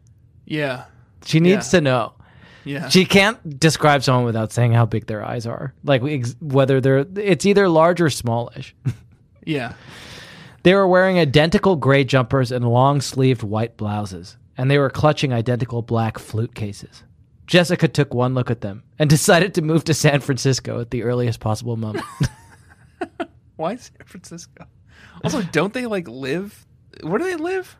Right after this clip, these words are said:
Speaker 2: Sweet Valley.
Speaker 1: It's not too far from San Francisco.
Speaker 2: I don't know. I thought it was funny.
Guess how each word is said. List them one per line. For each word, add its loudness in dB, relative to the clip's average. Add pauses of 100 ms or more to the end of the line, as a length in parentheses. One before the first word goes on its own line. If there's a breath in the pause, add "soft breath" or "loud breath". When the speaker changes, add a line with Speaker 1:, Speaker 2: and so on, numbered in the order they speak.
Speaker 2:
Sweet -4
Valley. -8 (420)
Speaker 1:
It's -20
not -14
too -8
far -14
from -20
San -18
Francisco. -6
Speaker 2:
I 4
don't -4
know. -12 (300)
I -2
thought 0
it -8
was -14
funny. -10